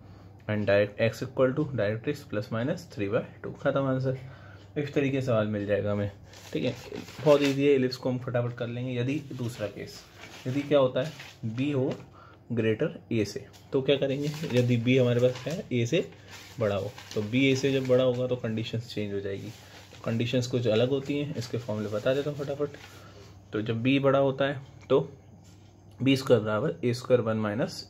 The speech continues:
ई स्क्वायर। तो फोकस कितना होगा इसके लिए? ज़ीरो comma plus minus बी स्क्वायर minus ए स्क्वायर। डायरेक्ट्रिक्स कितना होगा?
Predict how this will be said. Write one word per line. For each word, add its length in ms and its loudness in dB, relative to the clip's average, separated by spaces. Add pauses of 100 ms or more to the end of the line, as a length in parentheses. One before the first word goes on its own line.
ई 120 -2
स्क्वायर। 400 -2 (640)
तो 160 4 (520)
फोकस 280 6
कितना 280 0
होगा 200 2
इसके 220 -2
लिए? 220 2 (1200)
ज़ीरो 260 6
comma 280 4 (120)
plus 240 2
minus 360 2 (240)
बी 160 0
स्क्वायर 280 2
minus 360 -2 (400)
ए 140 4
स्क्वायर। 340 -6 (320)
डायरेक्ट्रिक्स 540 2
कितना 260 -2
होगा? 300 2